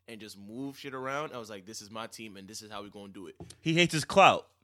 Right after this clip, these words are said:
Speaker 1: Yeah.
Speaker 2: He doesn't like his clout.
Speaker 1: Granted, he knew that, you know, LeBron, LeBron's good or whatever, but Kyrie, because he was the number one overall pick,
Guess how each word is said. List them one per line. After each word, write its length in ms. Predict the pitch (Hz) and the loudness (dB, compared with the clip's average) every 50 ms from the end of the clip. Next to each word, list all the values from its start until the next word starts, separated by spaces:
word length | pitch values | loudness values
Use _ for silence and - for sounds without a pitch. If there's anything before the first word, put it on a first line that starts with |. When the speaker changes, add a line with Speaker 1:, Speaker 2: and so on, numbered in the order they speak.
| _ - - _ _ 123 | _ -20 -20 _ _ -12
Speaker 1:
Yeah. 260 | 135 165 175 147 117 95 | -6 -4 -4 -4 -2 -2
Speaker 2:
He 80 | 139 135 | 0 0
doesn't 180 | 147 139 139 | 0 0 -2
like 100 | 139 127 123 | -4 -6 -8
his 100 | 117 - | -12 -16
clout. 220 | - 120 92 110 | -14 -14 -12 -8
Speaker 1:
Granted, 260 | 175 208 220 185 156 | -4 -2 -2 -2 -2
he 220 | 127 175 214 214 202 | -4 -6 -6 -6 -6
knew 300 | 196 196 220 233 233 208 | -6 -6 -6 -6 -6 -4
that, 320 | 170 165 156 143 127 - | -4 -4 -4 -4 -6 -8
you 80 | 160 180 | -10 -10
know, 360 | 170 147 143 139 135 135 - - | -8 -6 -4 -4 -4 -6 -8 -10
LeBron, 500 | 139 135 120 120 143 156 156 151 143 - | -14 -12 -10 -8 -6 -6 -6 -6 -6 -8
LeBron's 400 | 127 120 131 143 143 143 127 101 | -10 -8 -6 -6 -6 -6 -8 -10
good 160 | 101 135 147 | -10 -8 -6
or 40 | 147 | -6
whatever, 320 | 135 135 131 131 123 127 | -6 -6 -6 -6 -8 -8
but 280 | 120 113 120 110 - - | -10 -8 -8 -10 -8 -6
Kyrie, 320 | - 156 156 165 165 170 | -2 -2 -2 -2 -2 -6
because 340 | 170 151 135 127 147 135 123 | -8 -10 -12 -10 -10 -10 -8
he 100 | 139 147 | -8 -8
was 100 | 143 120 | -8 -10
the 40 | 120 | -10
number 240 | 107 120 127 131 135 | -10 -12 -12 -10 -10
one 100 | 135 - | -10 -10
overall 320 | 104 131 131 135 131 131 127 | -8 -8 -4 -2 0 -2 -2
pick, 360 | - 131 127 127 123 - | -2 -6 -8 -8 -8 -10